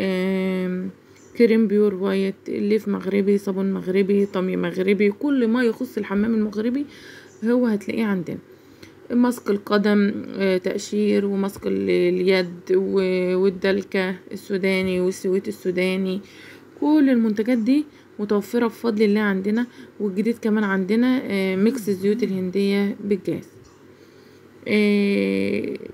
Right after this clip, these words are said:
كريم بيور وايت الفرنسي طبعًا متوفر. آه، الدلكة ديت الدلكة الأصلية، دلكة برازيل الأصلية. آه، كريم بيور وايت الفرنسي زي ما شفت اهو موجود عندنا برضو متوفر.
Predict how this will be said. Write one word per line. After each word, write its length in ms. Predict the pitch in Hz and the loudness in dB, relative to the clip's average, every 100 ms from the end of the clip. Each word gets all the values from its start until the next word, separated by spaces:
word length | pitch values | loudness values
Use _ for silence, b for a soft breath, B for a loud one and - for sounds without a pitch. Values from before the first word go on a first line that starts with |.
| - - | -18 -2
كريم 260 | 233 254 240 | 0 2 2
بيور 220 | 220 226 | 2 2
وايت 340 | 214 214 214 | 2 2 0
الفرنسي 580 | 214 - 196 202 208 208 | -4 -4 -2 -2 -2 -4
طبعًا 280 | 208 196 190 | -6 -4 -2
متوفر. 760 | 185 185 185 190 208 - 220 240 B B - - | -2 -4 -2 -4 -4 -4 -4 -6 B B -18 -6
آه، 600 | 202 202 196 196 190 185 | 0 2 2 2 0 -2
الدلكة 380 | 180 202 - 196 | -2 -4 -2 -2
ديت 320 | 185 226 220 | 2 0 0
الدلكة 320 | 185 202 208 | -2 -4 -2
الأصلية، 680 | 190 190 - 202 214 247 254 B B - | -6 -6 -6 -2 0 0 -2 B B -8
دلكة 240 | 196 196 | -4 -2
برازيل 300 | 185 185 190 196 | 0 2 2 -2
الأصلية. 580 | - - 208 220 247 269 B B - - - | -4 -6 -2 2 2 0 B B -20 -20 -6
آه، 340 | 196 185 185 | -2 0 -2
كريم 320 | 190 208 214 | 0 0 2
بيور 200 | 202 202 | 2 2
وايت 220 | 202 208 208 | 4 2 0
الفرنسي 720 | 180 190 196 220 - 269 294 262 | -2 -2 0 -2 -2 -2 -2 -4
زي 140 | 202 | -4
ما 80 | 190 | -6
شفت 300 | 190 208 - | -6 -10 -8
اهو 240 | 190 196 233 | -6 -4 -2
موجود 520 | 196 190 185 202 208 | -2 -2 -2 -4 -2
عندنا 360 | 180 180 196 | -4 -2 -2
برضو 340 | 196 190 185 185 | -2 -2 -4 -4
متوفر. 560 | 185 180 208 202 247 | -4 -4 -6 -4 -6